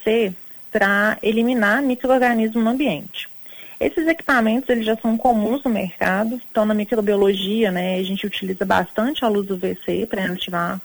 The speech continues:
bactérias, vírus. Só que um, esses equipamentos, a grande maioria deles são importados, eles são muito caros. Então a nossa ideia é desenvolver uma coisa, né, um equipamento de baixo custo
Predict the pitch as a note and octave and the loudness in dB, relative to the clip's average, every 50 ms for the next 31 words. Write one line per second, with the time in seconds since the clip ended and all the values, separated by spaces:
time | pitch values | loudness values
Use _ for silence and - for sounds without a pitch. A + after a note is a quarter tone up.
0 | - - F3+ F3+ - - - E3 E3 F#3+ G#3+ G#3 G3 F#3+ F3+ F3 D#3 D#3+ E3 E3 | -6 -4 -4 -4 -4 -4 -2 0 2 2 2 2 2 0 0 0 0 -2 -2 -6
1 | E3 E3 F3 F#3 G#3 G#3+ A3 G#3 G3+ F3+ E3+ E3+ F3+ - - - - - - - | -6 -6 -4 -2 -2 -2 0 0 0 -2 -2 -4 -8 -12 -16 -20 -20 -20 -20 -20
2 | - - - - - C4+ D4+ E4+ - - D#4+ D#4+ D#4 C#4 A3 - - A#3 A3 - | -20 -20 -8 -2 0 0 0 0 0 0 -2 0 -2 -4 -6 -6 -4 -4 -4 -4
3 | A3+ A3 B3+ A#3+ - C4+ B3 A#3 A3+ A3+ B3 A#3+ - - - G#3 A3 A3 A#3 B3 | -2 -2 -2 -2 0 0 0 2 2 0 0 -2 -2 -2 0 2 2 2 2 2
4 | B3 B3+ A#3 A3+ A3 G#3 G3+ G3 F#3 F#3+ G3+ - - A3 G#3 A3+ B3 B3+ C4+ B3+ | 2 2 0 2 2 0 0 0 0 -2 -2 -2 -2 -2 -2 0 0 0 0 0
5 | - - A3+ A3+ A#3+ A#3 C4 C4 C4 - - C4 B3 B3 C4 - - - C#4 G#3+ | 0 0 2 2 2 2 0 -2 -2 -2 -4 -2 0 -2 -2 -2 -2 0 2 2
6 | G3+ G3 F#3+ - - - - - - - - - - - - G#3 G#3+ - B3 B3+ | 2 2 0 -2 -6 -12 -20 -20 -20 -20 -20 -20 -18 -10 -6 -4 -2 0 2 2
7 | B3+ B3 B3 D4 E4+ - - D4+ A#3+ G3+ G#3+ A3 A3+ A3 G3+ G3 A3 G#3+ G#3+ A3 | 2 2 2 0 0 0 -2 -2 0 2 4 4 4 2 2 0 0 0 2 2
8 | G#3+ G#3 F#3+ G3 G#3 A3+ D4 E4+ E4 E4 - A3+ G3+ G3+ A3+ A3+ C4+ E4+ G4 - | 2 2 2 2 0 2 2 0 0 0 2 2 4 4 2 2 0 -2 -4 -4
9 | - - - - F#3+ G3 G3+ G3+ G3 F#3+ F#3+ F#3+ - - F#3+ F#3 F3+ F3+ F3+ F#3 | -8 -14 -8 -4 -2 -2 0 0 0 -2 -2 -4 -2 -2 0 0 0 0 -2 -2
10 | A#3+ E4 - - - - - - - - - - - - G3 F#3 F#3 F#3+ F3 - | -4 -4 -8 -12 -18 -18 -18 -18 -20 -20 -20 -16 -10 -8 -4 0 2 2 2 2
11 | E4 G4 - - E4 - - A3+ A3 A3 A#3+ C#4 - - - F#4 G4 | 2 0 -2 -6 -8 -2 0 2 2 2 0 -2 -4 -2 -2 -2 -2